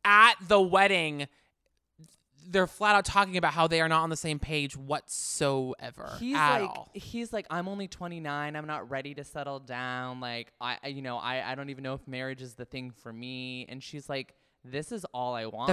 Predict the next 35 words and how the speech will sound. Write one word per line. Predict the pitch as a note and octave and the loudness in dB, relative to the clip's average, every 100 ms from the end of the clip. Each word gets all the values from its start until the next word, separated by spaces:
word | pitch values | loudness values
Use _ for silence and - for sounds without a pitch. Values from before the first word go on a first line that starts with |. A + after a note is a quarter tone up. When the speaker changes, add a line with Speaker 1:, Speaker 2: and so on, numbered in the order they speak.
| A2 | -4
Speaker 1:
The | G2+ | -4
pa-, | - - E3+ | -4 -8 6
the | F#3 | 6
panic | - - E3 E3 E3+ | 6 6 6 6 4
in | F3 | 4
her | F3 | 4
eyes | D3+ C#3+ D3 D#3+ D#3+ | 6 6 6 4 2
was | D3 D3 C3+ B2+ | 0 2 2 -2
real. | B2+ C3 C#3 C#3 C3 | -10 -6 0 4 4
She | B2 - | 0 -4
was | D3 C#3 - | -6 -6 -2
not | C#3+ C3+ C3+ - _ _ _ | 2 2 2 -2 _ _ _
Speaker 2:
I | B2+ C3 | -10 -6
Speaker 1:
expecting | D3 D3+ D3 | 0 0 0
him | D3+ | -6
to | C3+ | -4
be | C3 | -6
so | - C#3+ | -4 -4
blunt, | B2+ C3+ B2+ A#2+ | -4 -2 -2 -4
I | C3+ | -8
don't | C3 A#2+ | -8 -10
think. | B2+ A#2+ - | -12 -14 -10
Speaker 2:
No, | G3 A3+ C#4+ | -4 0 0
I | D3+ G3 | 0 -2
don't | A3 | -4
think | A3 | -10
so | - F#3+ | -10 -10
either. | E3 A#3 F#3+ | -10 -8 -8
And | D#3 | -6
I | E3 | -8
think, | - G#3+ G#3 - _ _ _ _ | -8 -10 -12 -18 _ _ _ _
you | - G3+ | -8 -4
know, | F#3+ D#3+ | -2 -2
I, | - G#3 G#3+ | -2 -2 -4
I, | - | -8